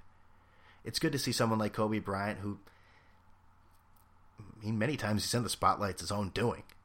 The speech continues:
Be in a somewhat intimate documentary like that. I mean, he even blamed his wife's miscarriage on him because of the alleged, well, the sexual assault claim in Denver, in Eagle, Colorado, years ago.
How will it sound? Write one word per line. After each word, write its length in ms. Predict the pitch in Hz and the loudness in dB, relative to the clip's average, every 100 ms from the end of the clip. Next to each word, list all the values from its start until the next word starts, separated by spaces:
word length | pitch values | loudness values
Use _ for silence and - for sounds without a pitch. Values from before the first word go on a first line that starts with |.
| - - - - - - - - - - | -20 -20 -20 -20 -20 -20 -20 -20 -20 -4
Be 260 | 127 127 123 | 0 2 2
in 120 | 123 | 2
a 320 | 123 120 120 - - | 2 2 0 -8 -10
somewhat 320 | - 208 - | -4 -2 0
intimate 380 | 107 101 104 101 | -2 0 0 2
documentary 560 | 98 98 98 101 123 90 | 2 0 0 0 0 -2
like 180 | 90 | -2
that. 160 | - 110 | -4 -2
I 40 | |
mean, 160 | 131 120 | 0 0
he 60 | 156 | 0
even 180 | 156 | -2
blamed 360 | 90 90 120 117 | -4 -4 -4 -4
his 140 | 101 | -8
wife's 640 | 92 85 120 131 - - - - - - - - - | -8 -2 -2 -2 -2 -2 -4 -12 -20 -20 -20 -16 -4
miscarriage 720 | 113 - - 80 - 65 - | -2 0 0 -2 -2 -4 -4
on 160 | 95 95 | -4 -4
him 380 | 87 160 214 - - - | 0 0 0 -6 -18 -10
because 260 | 104 110 104 | -4 -2 -2
of 100 | 98 | -2
the 260 | 104 101 98 - - | 0 -2 -6 -16 -12
alleged, 540 | 98 101 101 101 98 - - - - | -6 -4 -2 -2 -4 -8 -18 -20 -6
well, 100 | 104 | -4
the 100 | 98 | -2
sexual 360 | 98 101 - 104 | 0 0 0 -2
assault 340 | 95 127 190 | -2 0 -2
claim 340 | - 95 90 - - - - - | -2 -2 -4 -8 -16 -20 -16 -6
in 180 | 98 | -2
Denver, 460 | 98 104 143 101 85 - | 0 2 4 2 0 -6
in 220 | 95 90 - | -6 -6 -4
Eagle, 340 | 98 107 107 | -2 2 2
Colorado, 680 | 104 107 117 113 123 98 - - - - | 4 2 4 4 4 2 -4 -16 -20 -6
years 240 | 101 107 | -2 0
ago. 340 | 110 113 120 | 0 2 2